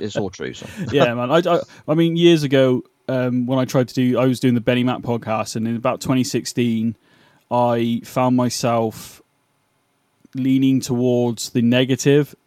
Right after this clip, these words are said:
Speaker 2: more and more, and I was not enjoying watching W W E anymore. And I was genuinely
Speaker 1: Mm.
Speaker 2: trying to do the show and trying to be like, "Yeah," but I was like, "No, this is sh-, I can't."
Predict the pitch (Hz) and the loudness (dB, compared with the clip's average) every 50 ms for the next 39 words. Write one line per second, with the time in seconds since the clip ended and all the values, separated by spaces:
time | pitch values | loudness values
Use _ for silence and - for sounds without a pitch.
0 | _ 120 120 123 123 123 127 131 127 127 120 120 117 120 127 147 160 - _ _ | _ -6 -4 -2 0 0 0 0 0 0 0 0 0 0 0 0 -2 -4 _ _
1 | _ _ _ _ _ _ _ _ _ _ - 123 123 123 123 123 117 - 120 127 | _ _ _ _ _ _ _ _ _ _ -10 -8 -6 -4 -4 -4 -4 -2 -2 -2
2 | 131 123 123 131 135 135 - 131 123 107 - 131 127 123 120 113 113 117 127 - | 0 2 2 2 2 2 2 0 -2 0 2 2 2 4 2 2 0 0 -2 -2
3 | - - 131 113 110 127 127 120 120 117 110 117 120 110 107 110 113 127 131 110 | -2 -2 -4 -2 0 2 0 2 2 0 0 0 0 0 0 0 0 2 2 0
4 | 82 107 104 - _ _ - 123 120 113 110 110 104 104 107 - _ _ - - | -2 -4 -8 -14 _ _ -4 -2 -2 0 0 -2 -2 -4 -6 -8 _ _ -8 -6
5 | 123 127 127 131 123 107 - - 143 135 131 127 120 123 123 117 113 - 143 131 | -4 -2 -2 -2 -2 -4 -2 0 0 2 2 2 0 0 0 -2 -2 -2 -2 0
6 | 127 117 123 120 117 110 - - 135 117 117 113 113 113 110 - 135 123 120 110 | 0 0 0 0 0 -2 0 0 0 2 2 2 0 -2 -2 0 0 0 0 0
7 | 117 117 117 113 113 101 127 165 175 170 170 165 160 156 139 127 135 - - - | 0 0 2 0 0 0 -2 -2 0 0 0 -2 -2 -2 -4 -4 -6 -6 -4 -2
8 | 131 127 123 117 123 - 127 127 120 117 117 117 - - 117 - - - - 120 | -2 -2 -2 -4 -4 -4 -2 -2 0 0 -2 -2 -4 -6 -8 -8 -8 -6 -2 -2
9 | 123 - - 143 139 127 113 113 | -2 2 4 6 6 6 4 2